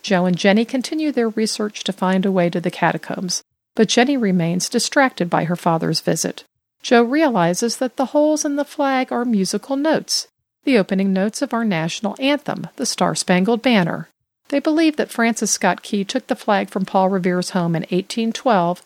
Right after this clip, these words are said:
when the British were invading the country and ransacking artifacts, and left the fake flag as a clue to the whereabouts of the real one. They believe Key was a Mason,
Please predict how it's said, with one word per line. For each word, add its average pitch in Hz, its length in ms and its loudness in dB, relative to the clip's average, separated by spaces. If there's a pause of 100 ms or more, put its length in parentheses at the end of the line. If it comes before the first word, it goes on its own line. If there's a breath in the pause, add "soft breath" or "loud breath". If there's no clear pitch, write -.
(340)
when 226 120 0
the 226 60 0
British 247 360 -2
were 214 140 0
invading 185 400 2
the 190 100 -2
country 180 460 -2
and 160 120 -2
ransacking 185 720 2
artifacts, - 680 -2 (360)
and 196 220 2
left 254 220 2
the 196 60 -2
fake 359 280 2
flag 175 540 0
as 220 160 0
a 208 80 -2
clue 269 280 -4
to - 120 -4
the 214 100 0
whereabouts 220 600 0
of 202 240 -2
the 214 100 0
real 175 400 0
one. - 340 -4 (420)
They 247 120 6
believe 247 400 2
Key 269 240 0
was 214 240 0
a 226 60 2
Mason, 220 600 0